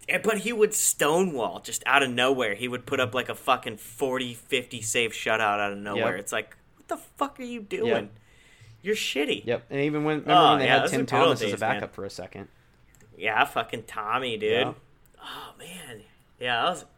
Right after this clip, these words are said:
Speaker 1: that house was haunted, but it was
Speaker 2: For
Speaker 1: good.
Speaker 2: sure, for sure. <laughs> Um, no, but there's, I mean,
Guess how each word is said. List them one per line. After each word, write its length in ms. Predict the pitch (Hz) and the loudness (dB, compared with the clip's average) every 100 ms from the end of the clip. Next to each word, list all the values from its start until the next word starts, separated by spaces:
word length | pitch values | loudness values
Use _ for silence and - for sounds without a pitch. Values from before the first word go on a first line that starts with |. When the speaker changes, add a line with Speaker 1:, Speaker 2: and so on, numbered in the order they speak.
| _ _ - - | _ _ -20 -6
Speaker 1:
that 100 | 139 | 0
house 220 | 147 147 | 2 0
was 100 | 120 | -2
haunted, 380 | 117 123 120 104 | -8 -8 -8 -10
but 100 | 110 | -8
it 40 | 110 | -8
was 140 | 110 | -8
Speaker 2:
For 160 | - 110 | -6 -4
Speaker 1:
good. 60 | - | -2
Speaker 2:
sure, 260 | 113 107 - | -2 -4 -6
for 120 | 107 | -10
sure. 240 | - 123 - | -8 -4 -4
<laughs> 1160 | - _ _ - - 330 302 403 320 - 294 | -6 _ _ -20 -16 -14 -14 -10 -12 -10 -6
Um, 340 | - 156 139 127 | 2 6 6 2
no, 200 | 175 196 | 2 4
but 140 | 151 160 | 4 2
there's, 220 | 170 156 143 | 2 2 0
I 80 | |
mean, 300 | 147 143 135 | 2 2 0